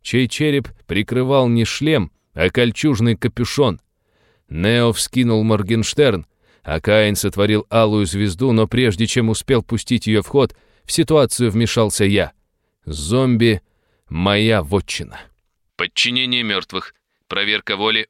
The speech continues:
успешна. Задействовано двадцать единиц воли из сорока четырёх.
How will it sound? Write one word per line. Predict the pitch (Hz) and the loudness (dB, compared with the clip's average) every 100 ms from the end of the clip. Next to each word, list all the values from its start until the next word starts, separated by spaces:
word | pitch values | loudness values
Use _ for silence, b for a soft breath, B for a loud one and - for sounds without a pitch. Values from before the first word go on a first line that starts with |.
| - | -10
успешна. | 110 - 95 - 78 - _ _ | -10 -6 -4 -4 -10 -14 _ _
Задействовано | 80 95 117 117 - 113 110 110 101 | -8 -6 -4 -4 -4 -6 -6 -4 -4
двадцать | 101 107 107 | -6 -6 -6
единиц | 107 95 101 104 - | -6 -6 -8 -8 -6
воли | 101 107 - | -4 -4 -6
из | 104 | -10
сорока | - 101 101 101 | -6 -6 -6 -6
четырёх. | - 95 87 - | -6 -4 -4 -8